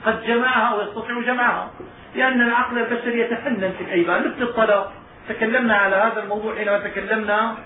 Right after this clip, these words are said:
على الطلاق، مثل أنواع المعاملات وال-، وال-، والعقود، مهما حاول الإنسان أن يتفنن في جمعها ما يستطيع أن يسيطر على عقل البشري، لأن الإنسان يبتدع أشياء جديدة ما خطرت في بال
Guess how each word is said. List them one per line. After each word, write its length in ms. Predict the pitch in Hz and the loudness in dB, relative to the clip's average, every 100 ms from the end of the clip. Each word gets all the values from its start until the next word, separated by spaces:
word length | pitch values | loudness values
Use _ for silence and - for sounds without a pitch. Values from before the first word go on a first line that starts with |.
| - - - | -18 -14 0
على 200 | 214 226 | 2 4
الطلاق، 540 | 220 214 214 185 - - - 214 | 2 0 2 2 0 -8 -12 -4
مثل 260 | 269 269 254 220 | -2 -2 -2 -2
أنواع 320 | 214 240 226 | 2 4 4
المعاملات 880 | 226 208 202 208 202 202 226 226 226 185 | 0 0 2 4 2 2 2 2 -2 -6
وال-، 180 | 190 196 | -6 -4
وال-، 200 | 196 185 | -4 -2
والعقود، 560 | 202 202 214 233 247 - - - - - - | -2 0 -2 -2 -6 -6 -10 -20 -20 -20 -8
مهما 520 | - - 311 233 262 254 | -6 2 2 2 2 0
حاول 440 | 262 262 247 233 | 2 0 0 -2
الإنسان 600 | 233 233 208 226 220 196 - - - | -4 -8 -6 0 0 0 -4 -10 -2
أن 240 | 240 226 | 0 2
يتفنن 680 | 233 233 - 277 262 254 247 | 2 0 -2 -2 0 0 -2
في 120 | 240 226 | -2 0
جمعها 640 | 240 240 226 226 233 240 - - - - - - - - | 0 0 2 2 2 -2 -10 -20 -20 -20 -20 -20 -20 -2
ما 100 | 277 | 4
يستطيع 500 | 339 294 - 254 262 | 4 2 0 -4 -2
أن 120 | 240 220 | 0 0
يسيطر 400 | 240 233 220 214 | 0 0 2 4
على 220 | 208 202 | 4 4
عقل 280 | 202 208 196 | 2 0 -4
البشري، 460 | 180 202 202 196 233 | -6 -4 -4 -4 -4
لأن 200 | 254 233 | 0 0
الإنسان 680 | 240 220 254 254 254 247 254 - - - | 0 -4 0 2 4 2 0 -4 -14 -2
يبتدع 600 | 220 226 269 233 214 220 | 0 2 0 2 2 2
أشياء 360 | - 240 240 226 | 0 0 2 2
جديدة 480 | 220 214 240 220 208 | 0 0 0 0 2
ما 120 | 208 | 0
خطرت 440 | 220 220 214 202 | 0 0 -2 -2
في 80 | 190 | -2
بال 140 | 196 | 0